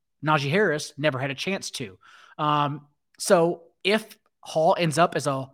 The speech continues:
one B like Javonte Williams or third down option, the Bills have reportedly brought him in, even though Breece Hall would be fun with the Bills, but he'd also be a third down back over Duke Johnson, um, and maybe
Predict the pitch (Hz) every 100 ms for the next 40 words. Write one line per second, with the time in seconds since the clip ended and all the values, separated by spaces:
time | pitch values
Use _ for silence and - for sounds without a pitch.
0 | - 135 151 170 123 147 143 185 208 _
1 | _ - 139 165 - 135 139 143 135 135
2 | 135 156 - - - 160 160 - 156 151
3 | 147 147 208 135 - - 156 170 - _
4 | - 135 165 170 196 185 139 135 165 143
5 | 139 127 131 127 123 131 151 170 143 139
6 | 135 131 - _ _ - 202 - 143 131
7 | 117 - 135 127 120 107 117 107 113 113
8 | 196 190 - - - 175 175 170 170 151
9 | 151 143 156 156 143 143 139 131 127 143
10 | 127 120 127 113 147 185 - 135 127 -
11 | - _ 139 139 135 139 151 147 151 170
12 | 196 156 131 120